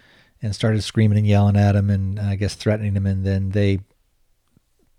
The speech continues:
both, uh, the student and Paul told the guy to back off. He went and called the police and said that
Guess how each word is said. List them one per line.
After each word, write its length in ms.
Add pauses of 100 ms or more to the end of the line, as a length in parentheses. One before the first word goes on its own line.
(380)
both, 380
uh, 200
the 140
student 380
and 120
Paul 240
told 180
the 60
guy 160
to 80
back 300
off. 280
He 200
went 220
and 80
called 200
the 60
police 400
and 120
said 300
that 480